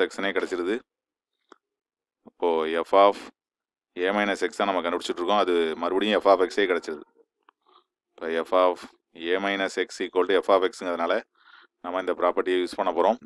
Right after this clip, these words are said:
Therefore, எதை யூஸ் பண்ண போறோம் அப்படின்னா, integral zero to a x f of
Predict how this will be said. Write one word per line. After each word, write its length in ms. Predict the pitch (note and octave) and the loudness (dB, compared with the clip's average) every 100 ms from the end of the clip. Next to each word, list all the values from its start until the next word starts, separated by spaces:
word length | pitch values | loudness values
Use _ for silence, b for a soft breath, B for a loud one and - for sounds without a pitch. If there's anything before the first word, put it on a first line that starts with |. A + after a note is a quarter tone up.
| - | -2
Therefore, 420 | F2 E2+ G2 F2+ - _ _ _ _ _ b b b _ _ _ _ _ _ _ _ _ F2 | 0 0 2 2 0 _ _ _ _ _ b b b _ _ _ _ _ _ _ _ _ -4
எதை 120 | F#2 F#2 | 2 4
யூஸ் 160 | F2+ - | 4 0
பண்ண 100 | F#2+ F2 | 0 2
போறோம் 140 | F2 | 0
அப்படின்னா, 260 | E2 F2+ G#2 F2+ | 0 0 0 0
integral 380 | E2+ F2+ G2 A#2+ _ _ b b _ _ E2+ | 0 2 0 0 _ _ b b _ _ -10
zero 200 | F#2 F#2+ F#2+ - | 0 2 2 2
to 80 | G#2 B2 - _ _ _ _ _ _ _ _ _ _ _ _ _ _ _ _ _ _ _ _ _ _ _ - F2 F#2 | 2 2 -4 _ _ _ _ _ _ _ _ _ _ _ _ _ _ _ _ _ _ _ _ _ _ _ -16 -6 0
a 60 | G2+ G#2 F2+ | 2 4 2
x 180 | - - A2+ F#2 | -2 0 2 4
f 40 | |
of 100 | G#2 | 4